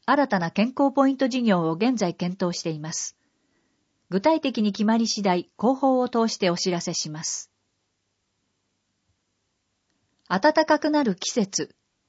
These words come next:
歩いて筋トレにもチャレンジ。掛田地区では、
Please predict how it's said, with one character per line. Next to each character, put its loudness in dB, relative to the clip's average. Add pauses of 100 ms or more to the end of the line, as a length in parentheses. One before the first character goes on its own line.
(420)
歩 4
い 0
て -2
筋 2
ト 2
レ 0
に -2
も 0
チ 0
ャ 4
レ 4
ン -6
ジ。 -8 (2000)
掛 2
田 4
地 -6
区 -2
で 2
は、 0